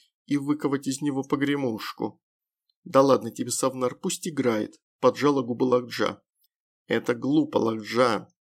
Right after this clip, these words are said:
терпеливо сказал паргоронский банкир. «Конечно, для меня этот террариум особой ценности не представляет,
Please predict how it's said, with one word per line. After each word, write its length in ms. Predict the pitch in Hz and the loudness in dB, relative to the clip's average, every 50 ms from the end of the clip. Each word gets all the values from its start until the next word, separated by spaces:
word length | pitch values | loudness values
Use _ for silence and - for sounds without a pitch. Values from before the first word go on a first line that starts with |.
| _ _ _ | _ _ _
терпеливо 480 | - 113 107 - - 123 113 117 104 113 | 0 0 0 0 0 -2 0 0 -2 -2
сказал 420 | - - - 117 117 127 131 - | -6 -6 -4 0 0 0 2 2
паргоронский 640 | - 117 120 110 110 120 117 113 113 113 - - 117 | 0 0 0 0 0 0 0 0 -2 -2 -6 -8 -6
банкир. 540 | 104 127 120 117 117 - - - - - _ _ _ _ _ _ _ _ - | -4 -4 -4 -4 -6 -10 -10 -12 -12 -12 _ _ _ _ _ _ _ _ -4
«Конечно, 560 | - 117 127 147 165 156 143 - - - 110 | -2 0 0 2 0 0 0 -2 -6 -8 -8
для 160 | 107 113 117 | -4 -4 -2
меня 300 | 117 127 131 139 143 135 | -2 -2 -2 -2 -2 -2
этот 260 | 135 131 - 131 - _ _ _ _ | -4 -4 -6 -8 -10 _ _ _ _
террариум 500 | - 131 127 131 135 131 131 131 123 123 | 2 4 6 6 6 6 4 4 2 -2
особой 300 | 127 - - 135 127 127 | -2 -4 -2 -2 -2 -2
ценности 460 | 127 - 135 131 127 127 - - - 135 | -2 -2 -4 -4 -4 -6 -8 -8 -8 -8
не 120 | 127 131 | -6 -6
представляет, 920 | - 131 123 - - - - 131 135 143 151 160 156 135 110 98 - | -4 -6 -6 -6 -6 -4 -2 -2 0 2 2 2 4 4 2 0 -2